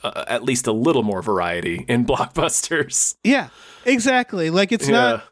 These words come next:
Speaker 2: Marvel is, will go down in history for what it's contributed
Speaker 1: Of course.
Speaker 2: to
Speaker 1: Yeah, of
Speaker 2: cinema.
Speaker 1: course. Of course.
Speaker 2: But it's,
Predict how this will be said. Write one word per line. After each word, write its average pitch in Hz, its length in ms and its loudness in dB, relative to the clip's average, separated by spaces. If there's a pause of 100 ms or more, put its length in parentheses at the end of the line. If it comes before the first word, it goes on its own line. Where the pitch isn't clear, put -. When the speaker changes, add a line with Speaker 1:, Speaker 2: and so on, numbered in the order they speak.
(260)
Speaker 2:
Marvel 254 680 4
is, 202 400 2
will 196 140 6
go 196 160 2
down 185 200 2
in 160 120 -2
history 156 500 0
for 156 160 2
what 151 160 2
it's - 100 -6
contributed 156 500 2
Speaker 1:
Of 139 60 -2
course. 95 200 -2 (160)
Speaker 2:
to 123 60 0
Speaker 1:
Yeah, 156 100 4
of 104 60 -2
Speaker 2:
cinema. 233 260 4
Speaker 1:
course. 151 180 -2
Of - 120 -8
course. - 360 -2
Speaker 2:
But 220 320 2
it's, - 500 -2